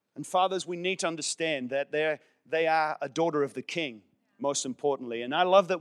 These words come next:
our narrative, our story as believers, helps us to really get this strong in Jesus' name. Mothers, one thing I want you to, to remind yourself is, when it comes to the kid's father, praise him. "Well, I'm gonna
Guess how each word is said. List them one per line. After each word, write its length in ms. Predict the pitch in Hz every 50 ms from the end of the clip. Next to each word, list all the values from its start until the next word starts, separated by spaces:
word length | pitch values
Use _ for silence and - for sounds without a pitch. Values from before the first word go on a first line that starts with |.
| 156 175
our 160 | 165 170 170
narrative, 480 | 165 165 170 175 170 170 - - 139 123
our 160 | 143 151 151
story 520 | - - - - 165 160 156 143 135 135
as 100 | 131 131
believers, 720 | - - 139 135 147 175 202 180 139 127 120 123 - - - - - _ _
helps 320 | - 160 170 170 - -
us 80 | 156 - -
to 80 | 151 143
really 240 | 139 147 143 143 139
get 200 | 147 139 - -
this 320 | 127 123 - - - - _ _ _ _ _
strong 480 | - - - - - 147 135 127 123
in 100 | 117 117
Jesus' 380 | 113 123 131 127 120 131 - -
name. 220 | 131 123 120 123
Mothers, 480 | 160 185 208 196 233 226 208 - - - _ _ _ _ -
one 180 | - 214 220
thing 220 | 214 - 220 208 196
I 60 | 190
want 220 | 185 190 202 202
you 120 | 185 202 196
to, 120 | 165 175 147
to 200 | 165 165 147 135
remind 400 | 165 165 165 165 165 170 165 143
yourself 440 | 160 151 - - 160 156 135 - 160
is, 260 | 156 151 143 - - - _ _
when 140 | - 147 165
it 80 | 165 -
comes 320 | 185 170 175 165 - -
to 100 | 165 160
the 80 | 143 139
kid's 260 | - 180 156 - -
father, 440 | - 156 147 147 147 123 113 101 - _ _ _ _ _ _ _ _ _ _ _ -
praise 360 | - - 160 165 165 156 147
him. 160 | 123 104 92 _ _ _ _ _ _ _ _ _ _ _ _ _ _ _ _ _ _ _ _ _ _ _ _ _ _ _ -
"Well, 160 | 117 127 131
I'm 140 | 143 214 262
gonna 140 | 208 175